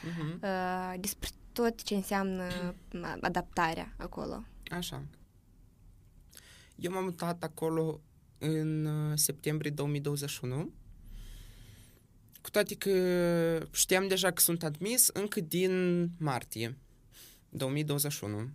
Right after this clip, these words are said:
Speaker 1: Și imediat ce am primit răspuns afirmativ de la facultate, am început să-mi caut cazare,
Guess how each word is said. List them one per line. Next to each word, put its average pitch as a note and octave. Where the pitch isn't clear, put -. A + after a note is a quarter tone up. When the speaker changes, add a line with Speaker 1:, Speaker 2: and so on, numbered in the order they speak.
Speaker 1:
Și -
imediat E3+
ce -
am D3+
primit D3+
răspuns C#3+
afirmativ B2+
de B2+
la A2+
facultate, G3
am -
început D3
să-mi C#3
caut B2+
cazare, A#2